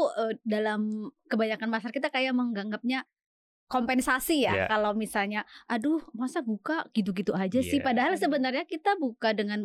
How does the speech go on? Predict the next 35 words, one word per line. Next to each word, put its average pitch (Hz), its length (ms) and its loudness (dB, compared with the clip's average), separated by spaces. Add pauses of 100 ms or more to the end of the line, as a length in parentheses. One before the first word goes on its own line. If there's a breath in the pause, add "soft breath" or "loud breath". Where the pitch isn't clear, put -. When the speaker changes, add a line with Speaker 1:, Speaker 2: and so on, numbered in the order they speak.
Speaker 1:
makan 214 400 -2
yang 208 160 -2
biasa 208 300 0
pun 453 180 -2
nggak 233 240 4
apa-apa - 80 0 (220)
Speaker 2:
Nggak 226 80 2
Speaker 1:
ya, 180 80 0
Speaker 2:
apa-apa, - 100 0
Speaker 1:
tapi - 140 0
Speaker 2:
nggak 277 100 -2
Speaker 1:
kemudian 247 300 4
Speaker 2:
masalah. 254 100 -2
Speaker 1:
kita 262 100 -2
merasa, 254 300 0 (260)
"Wah, 285 240 0
tubuh 240 300 2
kita 262 240 -2
sudah 240 280 0
puasa 226 400 0
sehari 254 440 4
ini," 285 160 4 (280)
ingin 254 260 4
Speaker 3:
Hmm. 240 100 0
Speaker 1:
memanjakan, 220 560 0
nanti 196 300 -2
beli 196 340 -2
kolak, 208 800 2
Speaker 2:
Iya. - 80 -8
Speaker 1:
sayur, 208 480 0
Speaker 3:
Oke. 226 140 2
Speaker 1:
buah, 226 500 2
Speaker 3:
Hmm. 190 140 -4
Speaker 1:
gorengan, 220 1000 0
Speaker 3:
Hmm. 180 80 -14